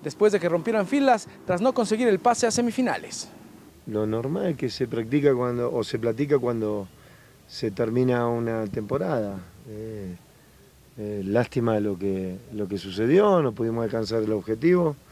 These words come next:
Speaker 2: <clears throat> Tengo contrato por seis meses más. Obviamente ellos están con el tema de la continuidad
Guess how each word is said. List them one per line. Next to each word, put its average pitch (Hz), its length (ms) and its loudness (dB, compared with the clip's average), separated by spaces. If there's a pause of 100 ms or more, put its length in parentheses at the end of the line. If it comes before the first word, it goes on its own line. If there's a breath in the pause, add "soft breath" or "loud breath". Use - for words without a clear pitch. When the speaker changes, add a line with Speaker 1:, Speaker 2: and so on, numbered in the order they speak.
(540 loud breath)
Speaker 2:
<clears throat> 123 380 2
Tengo 107 260 0
contrato 104 380 -2
por 92 160 -6
seis 107 200 -2
meses 104 300 -4
más. 151 440 -2 (260)
Obviamente 104 480 -2
ellos 95 120 -8
están 101 240 -6
con 98 220 -4
el 92 60 -8
tema 110 200 -4
de 104 60 -2
la 104 40 0
continuidad 123 500 -2